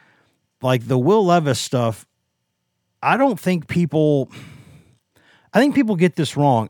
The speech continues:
I, I don't know that, like, n-, I don't think anybody wants Will Levis to fail. You know, I mean, he's always, you know, he's a quirky guy, but everybody up there in Lexington says he's a good guy. He's, he's been a good teammate. You know, he's obviously got talent, but, like, he doesn't make good decisions with the ball.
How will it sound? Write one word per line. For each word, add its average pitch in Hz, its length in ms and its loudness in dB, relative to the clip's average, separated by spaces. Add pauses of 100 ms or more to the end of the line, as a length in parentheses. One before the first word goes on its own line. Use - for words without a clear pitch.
(120)
I, 156 240 0
I - 20 2
don't 233 260 0
know 160 340 2
that, 135 280 -2
like, 139 180 -2
n-, 143 100 0
I 180 80 -2
don't 269 160 2
think 254 140 -2
anybody 190 360 0
wants 117 520 0
Will 117 220 0
Levis 101 380 -6
to - 100 -12
fail. 76 440 -14 (580)
You 127 80 -4
know, 143 140 4
I 165 40 2
mean, 170 160 4
he's 147 280 0
always, 160 400 2 (280)
you 123 60 -2
know, 139 60 4
he's 127 100 2
a 135 60 -4
quirky 160 340 2
guy, 135 300 4
but 127 140 -2
everybody 135 380 0
up 131 120 -2
there 139 240 2
in 123 140 -4
Lexington 123 360 -4
says 120 200 -2
he's 113 140 -6
a 107 60 -6
good 123 200 -2
guy. 139 320 2
He's, 113 140 -2
he's 110 180 -4
been 113 120 -2
a 110 40 -6
good 120 200 -2
teammate. 139 580 -2
You 127 80 -4
know, 127 100 -2
he's 117 140 -2
obviously 127 340 -2
got 117 220 -2
talent, 143 500 -4 (400)
but, 147 200 0
like, 165 400 0 (880)
he - 160 -6
doesn't 262 260 0
make 262 120 -2
good 208 140 -2
decisions 208 440 -2
with 196 160 0
the 151 80 0
ball. 135 640 0